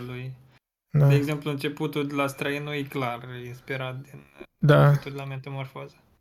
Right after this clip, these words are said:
Speaker 2: Da,
Speaker 1: Nu
Speaker 2: da,
Speaker 1: neapărat
Speaker 2: da.
Speaker 1: ca tematic sau asta, dar stilistic. Practic,
Speaker 2: Stilistic,
Speaker 1: te aruncă
Speaker 2: da.
Speaker 1: în, în apă, știi? Ca și cum îți arată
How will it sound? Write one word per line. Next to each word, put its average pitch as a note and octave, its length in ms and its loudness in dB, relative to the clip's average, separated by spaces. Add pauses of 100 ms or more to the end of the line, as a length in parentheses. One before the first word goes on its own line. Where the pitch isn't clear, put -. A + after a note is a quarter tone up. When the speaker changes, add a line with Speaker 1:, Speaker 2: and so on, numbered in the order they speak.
(120)
Speaker 2:
Da, D3 260 6
Speaker 1:
Nu D3+ 60 6
Speaker 2:
da, D3+ 60 2
Speaker 1:
neapărat C#3+ 480 2
Speaker 2:
da. B2+ 80 -6
Speaker 1:
ca B2 300 -6
tematic C3 460 -6
sau C#3 160 -10
asta, D3+ 180 -10
dar C#3 180 -4
stilistic. C3+ 520 -6
Practic, C3 220 -2
Speaker 2:
Stilistic, C#3+ 360 4
Speaker 1:
te C#3 60 0
aruncă C#3+ 200 2
Speaker 2:
da. - 40 6
Speaker 1:
în, C3 320 0 (260)
în C3 60 -6
apă, B2+ 300 -4
știi? C3 300 -10
Ca C3 160 -10
și B2+ 160 -12
cum C3 340 -10 (600)
îți C3 140 -12
arată C#3+ 440 -4